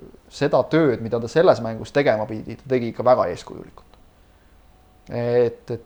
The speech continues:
ta tegi pressi, ta läks võitlustesse, ta,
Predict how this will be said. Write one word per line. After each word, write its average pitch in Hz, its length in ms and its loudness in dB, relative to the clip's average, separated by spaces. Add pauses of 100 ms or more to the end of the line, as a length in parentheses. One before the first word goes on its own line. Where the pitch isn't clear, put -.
(100)
ta 123 140 0 (520)
tegi 117 160 -8
pressi, 147 540 -4 (180)
ta 120 160 -4
läks 113 240 -8
võitlustesse, 139 960 -2 (680)
ta, 127 100 0